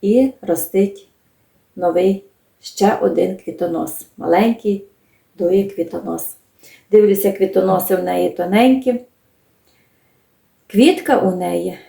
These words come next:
дуже в неї така лакова, воскова квіточка.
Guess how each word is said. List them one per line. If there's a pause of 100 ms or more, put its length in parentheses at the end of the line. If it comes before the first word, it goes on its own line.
(760)
дуже
в
неї
така
лакова, (1080)
воскова
квіточка.